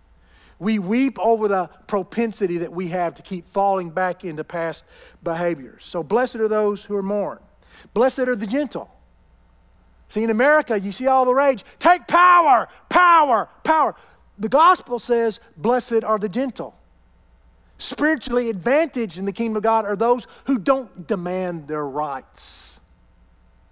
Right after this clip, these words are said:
because they're gentle. Or how about, "Blessed are those who hunger and thirst for righteousness in a world that's gone crazy in immorality," those who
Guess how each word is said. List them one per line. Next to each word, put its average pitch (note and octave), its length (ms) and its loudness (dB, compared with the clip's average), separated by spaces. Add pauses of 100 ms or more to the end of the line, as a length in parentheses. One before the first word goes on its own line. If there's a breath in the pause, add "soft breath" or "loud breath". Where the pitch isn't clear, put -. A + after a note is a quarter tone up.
(320)
because D3+ 340 -8
they're D3 140 -10
gentle. A3 420 -12 (1040 soft breath)
Or A3+ 240 0
how G3 100 -4
about, F#3 360 -2 (240 soft breath)
"Blessed G#3 300 0
are G3+ 120 -2
those G3 280 -2
who F#3 160 -8
hunger F#3 340 -4
and E3+ 160 -10
thirst F#3+ 280 -4
for E3+ 120 -8
righteousness F3+ 540 -4
in D3 100 -12
a C#3+ 60 -12
world F3+ 260 -4
that's D#3 160 -12
gone E3+ 200 -8
crazy F#3 600 -6
in D#3+ 200 -12
immorality," F3+ 800 -4
those D#3+ 340 -6
who F3 160 -10